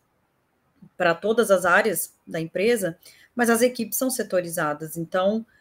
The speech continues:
é, com a equipe do trabalhista é um,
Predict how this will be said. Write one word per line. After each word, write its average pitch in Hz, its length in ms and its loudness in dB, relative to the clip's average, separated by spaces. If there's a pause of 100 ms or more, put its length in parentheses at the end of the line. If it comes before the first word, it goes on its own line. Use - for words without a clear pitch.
(260)
é, 165 640 4
com 190 100 -2
a 190 80 4
equipe 202 300 -8
do 202 100 -6
trabalhista 214 800 2
é 247 180 0
um, 359 320 -4